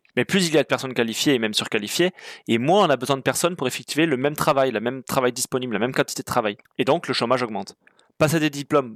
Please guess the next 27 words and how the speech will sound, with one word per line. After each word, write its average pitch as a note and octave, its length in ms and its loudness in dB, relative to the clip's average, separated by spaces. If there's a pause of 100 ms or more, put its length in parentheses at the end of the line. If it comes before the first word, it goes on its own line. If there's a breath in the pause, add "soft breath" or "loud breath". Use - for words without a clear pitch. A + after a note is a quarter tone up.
(100)
fonctionne B2 400 -2 (160)
individuellement C3+ 800 2
pour C3 140 0
trouver A#2+ 180 0
du G#2 80 -2
travail, A2+ 400 0
mais A#2 120 -4
collectivement, D#3 640 0
cela B2+ 200 0
favorise A#2+ 340 -2
le B2 60 0
chômage. F#2+ 400 -2
Bref, - 460 0
j'espère F#3 320 0
que E3 100 -6
ces D3 100 -2
définitions D3 560 2
et B2 80 6
autres C3+ 300 0 (140)
vous B2+ 160 -10
permettront C#3 400 -2
de A#2+ 80 -4
suivre B2 320 0
plus C#3 100 -4
facilement C3+ 360 -2
l'émission A#2 300 -4
d'aujourd'hui. G#2 400 -6